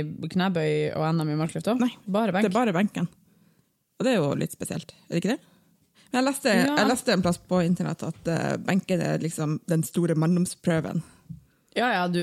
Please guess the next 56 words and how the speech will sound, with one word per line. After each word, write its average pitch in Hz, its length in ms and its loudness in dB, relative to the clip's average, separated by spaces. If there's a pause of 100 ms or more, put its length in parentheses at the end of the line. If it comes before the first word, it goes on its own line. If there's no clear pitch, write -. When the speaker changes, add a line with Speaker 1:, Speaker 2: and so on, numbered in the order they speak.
Speaker 1:
altså 190 240 0
når 185 140 2
du 175 80 -2
trener, 196 420 0
det 165 140 0
er - 20 2
jo 175 80 0
ikke 202 140 -2
en 196 100 2
jævel 190 320 -2
som 202 120 -2
spør 190 220 -2
deg 156 140 -2
hva 160 160 0
du, 151 380 0 (640)
hvor 302 100 -4
mye 311 100 0
tar, 277 220 0
hvor 233 180 -4
mye 277 160 0
vekt 277 200 -2
tar 269 120 0
du 240 80 0
på 220 140 0
ryggen 226 180 0
når 190 140 -2
du - 20 -6
tar 196 220 0
utfall? 175 440 -2
Alle 202 200 0
spør 185 220 -2
jo, 175 40 -2
«Hva 214 140 0
tar 208 100 0
du 190 80 2
i 185 60 -2
benk?» 202 400 -4 (240)
Speaker 2:
Ja. 151 220 -6 (580)
Speaker 1:
Når 185 140 2
man 175 120 2
er 185 140 0
jenta 185 260 0
da, 160 140 0
så 170 120 -6
sier 165 100 -4
man 160 100 -2
sånn, 160 180 -6 (600)
«Jeg 247 80 -4
tar 247 140 -2
førti.» - 480 -6 (500)
Og 170 100 2
så 180 160 0
er 165 160 0
guttene 160 240 -2
sånn - 160 0
her, 156 80 0